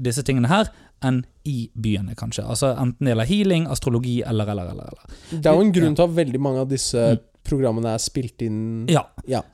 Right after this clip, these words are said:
Speaker 1: Eh, spilt inn i litt mer, mindre bynære strøk. Eh, det er også sånn at, eh,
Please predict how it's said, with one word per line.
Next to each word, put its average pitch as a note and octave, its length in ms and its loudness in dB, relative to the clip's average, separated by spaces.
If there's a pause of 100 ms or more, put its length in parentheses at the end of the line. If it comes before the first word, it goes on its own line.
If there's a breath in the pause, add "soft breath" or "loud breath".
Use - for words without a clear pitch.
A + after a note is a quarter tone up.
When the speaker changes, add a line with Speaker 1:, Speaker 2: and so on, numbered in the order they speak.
(160)
Speaker 1:
Eh, G3 340 4
spilt F#3+ 400 0
inn D#3 120 2
i D#3 120 0
litt E3 280 0
mer, C#3+ 440 2
mindre A#2+ 500 4
bynære A#2 460 2
strøk. - 400 -4 (340 loud breath)
Eh, F#3 320 4
det F#3+ 120 2
er E3 120 2 (100)
også - 320 2
sånn A#3+ 340 4 (140)
at, - 480 0
eh, F3 300 4